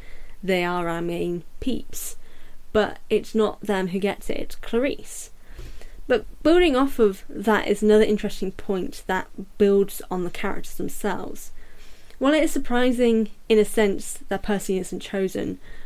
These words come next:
we kind of know why he wasn't, and it is because of Tantalus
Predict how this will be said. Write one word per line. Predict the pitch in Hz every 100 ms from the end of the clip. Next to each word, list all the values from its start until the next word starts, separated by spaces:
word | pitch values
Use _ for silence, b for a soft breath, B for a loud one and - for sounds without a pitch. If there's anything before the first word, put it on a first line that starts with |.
| B
we | 202
kind | 208 269 254 175
of |
know | 180 170 165 202 285 359 339 -
why | 294 320
he | 311
wasn't, | 277 294 302 330 320 -
and | 208 202
it |
is | - 196 196
because | 220 226
of | 214 -
Tantalus | 220 214 220 247 269 - -